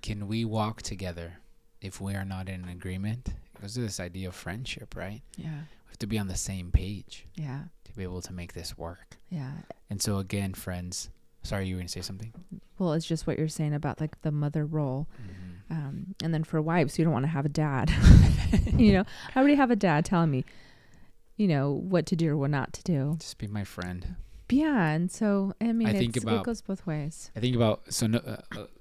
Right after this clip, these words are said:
Speaker 1: <clears throat> you guys don't know this, but in the nights, Mariela and I were just hanging out with each other. Kids are asleep, and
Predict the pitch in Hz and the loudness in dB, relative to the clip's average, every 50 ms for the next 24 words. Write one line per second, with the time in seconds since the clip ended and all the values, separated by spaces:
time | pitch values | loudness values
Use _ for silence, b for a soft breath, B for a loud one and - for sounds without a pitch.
0 | - - 214 202 196 175 - - 117 123 120 117 107 107 107 104 110 107 110 110 | -8 -6 -4 -4 -6 -6 -4 0 4 4 6 6 4 4 2 2 4 4 4 2
1 | - - 117 104 107 101 104 98 98 95 98 101 - - 101 95 95 95 92 92 | 2 0 0 0 0 0 0 0 0 -2 -4 -4 -6 -6 -6 -4 -4 -4 -4 -4
2 | 92 92 90 90 90 85 92 - - - 95 92 90 87 85 87 - - - 90 | -4 -4 -4 -4 -6 -6 -6 -6 -6 -4 -4 -4 -4 -4 -6 -6 -8 -8 -10 -8
3 | - - 90 82 85 85 90 92 - - - 98 90 90 90 85 78 - - - | -8 -6 -6 -6 -6 -6 -6 -8 -10 -8 -8 -6 -6 -6 -8 -8 -8 -10 -12 -12
4 | 85 82 85 - - - 117 | -12 -14 -16 -18 -18 -18 -18